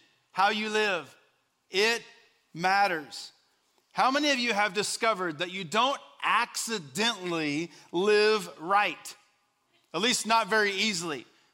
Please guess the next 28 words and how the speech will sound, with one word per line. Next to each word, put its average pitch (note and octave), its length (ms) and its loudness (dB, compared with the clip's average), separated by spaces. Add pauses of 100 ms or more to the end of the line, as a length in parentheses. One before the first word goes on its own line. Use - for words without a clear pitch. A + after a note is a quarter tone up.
(100)
Now, F#3 80 2
you G#3 200 2
can G#3+ 240 -2
accidentally G3+ 800 0
live F#3 320 0
wrong G3 680 4
in F#3 460 0
a E3+ 140 2
million G3+ 560 0
different D#3+ 340 -4
ways. C3+ 340 -2
You G3+ 140 -4
can F#3 160 -4 (260)
drift G3+ 540 -2
with F#3+ 240 -2
the F3+ 100 -6
current A3 480 2 (140)
of G3 180 0
society G#3+ 840 0 (240)
and F3 220 -2
mess A3+ 240 2
up A#3+ 160 0
your G#3 120 0
life F#3+ 480 2
with G3+ 200 -2
very G#3+ 640 0
to A3 260 -2
none F#3+ 600 0